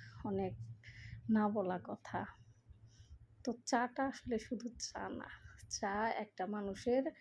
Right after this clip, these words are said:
অনুভূতি বা একটা মানুষের আবেগ, আমি এইটাই মনে করি। তো আমার মতে এরকম কে কে মনে করেন?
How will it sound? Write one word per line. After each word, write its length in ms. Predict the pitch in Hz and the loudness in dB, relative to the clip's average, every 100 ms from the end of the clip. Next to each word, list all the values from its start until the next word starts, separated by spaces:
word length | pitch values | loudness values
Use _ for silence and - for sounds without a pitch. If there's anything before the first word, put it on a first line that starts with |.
| - - - - - | -20 -20 -20 -10 8
অনুভূতি 560 | 269 269 180 214 202 190 - - - - - | 12 12 10 4 4 2 -2 -14 -10 -8 -4
বা 100 | 214 208 | 0 0
একটা 240 | 208 202 | 0 0
মানুষের 420 | 202 208 196 - - | 2 0 -2 -4 -4
আবেগ, 360 | 190 196 - - - | -2 -2 -4 -8 -6
আমি 200 | 180 202 208 | -4 0 2
এইটাই 280 | 214 208 196 | 2 2 2
মনে 220 | 190 185 | 2 0
করি। 280 | - - - - - - - - - | -2 -6 -6 -10 -20 -20 -20 -20 -12
তো 80 | - | -2
আমার 240 | 226 214 214 | 2 4 4
মতে 200 | 226 220 | 4 4
এরকম 280 | 220 208 196 196 - | 2 2 0 -4 -4
কে 100 | 196 | -4
কে 140 | - | -4
মনে 260 | 180 233 85 | -6 -6 -8
করেন? 260 | - - - | -6 -4 -6